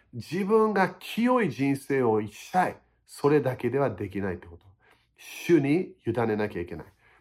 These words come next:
で、だからこれからも決してありません。だからパウロはここでね、やめてよって言ってるわけ。律法じゃないよって言ってるわけ。聖書を読んで、これをやれ、これやれ、これやれ、それでもないよって言ってるわけ。主の臨在が必要。ってことは、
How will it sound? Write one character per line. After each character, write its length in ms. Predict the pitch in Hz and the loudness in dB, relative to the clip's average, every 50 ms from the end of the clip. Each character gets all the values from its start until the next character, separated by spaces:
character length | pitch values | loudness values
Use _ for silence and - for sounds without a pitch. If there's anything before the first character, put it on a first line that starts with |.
| _ _ | _ _
で、 300 | - 139 151 151 - - - | 0 0 0 0 -2 -4 0
だ 80 | 139 139 | 2 2
か 60 | 135 | 2
ら 20 | |
こ 140 | - - 175 | 4 4 4
れ 100 | 175 170 | 4 4
か 120 | 165 160 | 4 4
ら 80 | 143 123 | 2 2
も 120 | 110 110 | 2 0
決 240 | - - - 170 156 | -2 -2 -2 -2 -2
し 60 | - | 0
て 80 | - 156 | 0 0
あ 40 | 131 | 2
り 60 | 127 | 2
ま 60 | 120 | 2
せ 60 | 127 | 0
ん。 60 | 139 131 | 0 0
だ 0 | |
か 60 | 113 | -2
ら 60 | - | 0
パ 180 | - 190 202 208 | 2 4 4 6
ウ 40 | 196 | 6
ロ 60 | 160 | 4
は 120 | 123 110 | 4 2
こ 80 | - - | 0 -4
こ 120 | 131 131 | -4 -2
で 100 | 117 113 | 0 0
ね、 180 | 113 147 123 120 | 0 0 -2 -2
や 160 | 120 131 135 165 | 0 2 2 2
め 140 | 190 202 | 2 0
て 140 | 196 202 208 | -2 0 0
よ 120 | 214 247 254 | 2 2 2
っ 20 | |
て 60 | - - | 0 -4
言 80 | 113 95 | -8 -6
っ 40 | |
て 60 | - 120 | -4 -2
る 80 | 110 | -2
わ 100 | 101 92 | -2 -2
け。 220 | 87 82 82 - - _ _ _ _ _ _ - | -4 -8 -14 -18 -18 _ _ _ _ _ _ -6
律 340 | 113 131 175 185 185 - - | -2 0 0 0 -2 -4 -2
法 160 | 254 262 262 | 2 2 4
じ 80 | 208 208 | 4 4
ゃ 60 | 190 | 4
な 140 | 185 185 175 | 4 4 4
い 60 | 175 | 4
よ 100 | 214 233 | 4 2
っ 20 | |
て 60 | - - | 2 0
言 100 | 123 110 | -2 -4
っ 20 | |
て 100 | - 113 | -2 -4
る 60 | 101 92 | -4 -4
わ 120 | 87 87 | -4 -6
け。 180 | - 85 85 - _ _ _ _ _ _ _ _ | -10 -14 -18 -20 _ _ _ _ _ _ _ _
聖 280 | - - - 262 269 220 | -8 -4 0 0 0 2
書 200 | - - 160 135 | 2 2 4 4
を 60 | 127 | 4
読 180 | 131 160 190 | 4 4 2
ん 60 | 196 160 | 2 2
で、 140 | 123 107 | 0 0
こ 160 | - - 175 175 | 0 0 0 2
れ 80 | 185 | 4
を 100 | 180 165 | 4 4
や 140 | 156 151 143 | 4 4 2
れ、 80 | 131 - | 2 2
こ 120 | - 160 | 2 2
れ 80 | 160 156 | 2 4
や 100 | 151 139 | 4 2
れ、 80 | 131 127 | 2 2
こ 100 | 135 127 | 0 0
れ 80 | 123 | 2
や 80 | 120 117 | 2 2
れ、 60 | 117 | 0
そ 200 | - - - 185 | -2 -2 -4 -2
れ 80 | 185 185 | -2 0
で 80 | 196 | 0
も 140 | 190 180 170 | 2 2 2
な 160 | 143 139 139 | 2 2 2
い 60 | 135 | 2
よ 80 | 139 147 | 0 0
っ 20 | |
て 60 | 147 - | -2 -4
言 80 | 98 | -8
っ 40 | 92 | -10
て 60 | - | -10
る 80 | 90 87 | -10 -10
わ 80 | 82 | -10
け。 160 | 82 - 80 - _ _ _ _ _ _ _ _ _ | -12 -14 -20 -20 _ _ _ _ _ _ _ _ _
主 420 | - - - - - - 165 160 | -20 -18 -16 -8 0 2 4 4
の 320 | 151 143 147 185 202 - 120 | 6 6 6 4 4 0 -2
臨 200 | 101 123 120 110 | 0 0 0 0
在 220 | 101 104 107 101 104 | 0 0 0 0 0
が 100 | 113 120 | 0 -2
必 220 | 117 - - - | -2 -4 -10 -16
要。 60 | 92 | -14
っ 20 | - | -10
て 80 | - | -6
こ 80 | 135 143 | -2 0
と 60 | 147 - | 2 2
は、 100 | - | 2